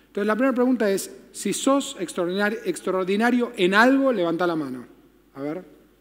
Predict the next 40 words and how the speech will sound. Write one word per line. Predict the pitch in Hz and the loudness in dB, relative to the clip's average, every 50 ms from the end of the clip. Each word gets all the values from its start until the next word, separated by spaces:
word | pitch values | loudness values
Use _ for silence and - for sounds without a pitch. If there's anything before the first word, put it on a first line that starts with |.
| _ _ _ _ _ _ _ _ _ _ _ _ _ _ _ _ _ _ _ _ _ _ _ _ _ _ _ _ _ _ _ _ - | _ _ _ _ _ _ _ _ _ _ _ _ _ _ _ _ _ _ _ _ _ _ _ _ _ _ _ _ _ _ _ _ -8
No, | 208 220 | -4 -2
no, | 220 233 240 | -2 0 0
no | 226 240 | 0 0
es | 240 - 240 | 0 2 4
un | 226 | 4
acto | 226 220 - - 208 | 4 4 4 2 2
de | |
humildad | 196 185 180 175 185 190 180 156 147 | 4 6 4 4 6 6 4 4 4
esto, | 147 - - - 151 160 | 2 -2 -4 -4 -4 -2
¿eh? | 190 208 | -2 -2
Pueden | - 190 185 180 175 | 0 0 0 2 2
decir, | 170 151 - 190 180 170 | 0 0 0 0 -2 0
sí, | - 208 208 196 | 0 2 2 2
soy | - - 180 175 | 2 2 2 2
un | 170 165 | 2 4
crack | 175 175 175 147 | 4 2 4 4
en | 170 170 | 4 2
esto, | 175 185 185 156 175 - 175 170 170 170 160 - - - - - - - - - - | 2 2 2 0 -2 -2 -2 0 0 -2 -4 -6 -12 -20 -20 -20 -20 -20 -16 -8 -2
eh, | 151 151 147 139 139 127 - - - - | 0 0 0 0 -4 -8 -12 -18 -14 -10
no | 160 | -8
hay | 165 156 | -6 -2
problema. | 170 165 156 151 143 127 123 123 | 0 0 2 2 0 0 -4 -8
A | 135 147 151 170 | -8 -6 -6 -6
ver. | 185 180 - - - - - - - _ _ _ _ _ - _ _ _ _ _ _ _ _ - - - - | -6 -6 -10 -18 -20 -20 -20 -20 -20 _ _ _ _ _ -20 _ _ _ _ _ _ _ _ -20 -20 -6 0
Bueno, | 190 185 165 151 143 135 110 - - - - - - _ - - _ _ _ _ _ _ _ _ - _ _ _ _ _ - | 2 4 4 4 2 -2 -6 -10 -16 -20 -20 -20 -20 _ -20 -20 _ _ _ _ _ _ _ _ -20 _ _ _ _ _ 4
puede | 240 285 285 | 6 8 8
ser | 269 - 285 285 277 | 10 10 10 10 10
algo | 285 294 311 311 311 311 294 294 | 10 10 10 8 8 6 4 2
que | - 190 | 2 0
no | 196 220 | 0 2
tenga | 202 240 220 | 2 2 4
que | 196 | 4
ver | 208 214 | 2 0
con | 202 208 208 | 0 0 0
un | 208 | 0
emprendimiento. | 202 175 185 175 175 175 180 180 165 147 131 127 135 131 | 0 0 2 2 2 2 2 2 2 2 0 -4 -8 -10
O | |
sea, | 123 - 160 147 | -10 -8 -8 -6
por | 156 160 160 | -4 -4 -4
ejemplo, | 151 - 202 202 190 220 220 220 226 214 220 - | -2 0 -2 -2 0 0 0 0 0 -2 -6 -12